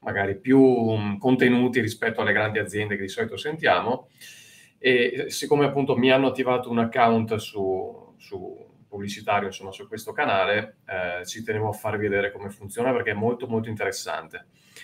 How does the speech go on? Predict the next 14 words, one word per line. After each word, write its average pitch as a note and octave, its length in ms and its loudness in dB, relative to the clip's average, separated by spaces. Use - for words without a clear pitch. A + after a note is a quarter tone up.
È A2+ 80 -4
interessante A2+ 520 2
come A2+ 180 0
canale, C3 680 4
eh, G2 640 -2
è A2 100 -4
interessante A2+ 540 -2
anche G#2 100 -2
come G#2+ 180 -4
sistema A2+ 520 -2
perché G#2 220 -8
è - 20 -4
molto G#2+ 280 -4
semplice, A2+ 720 -6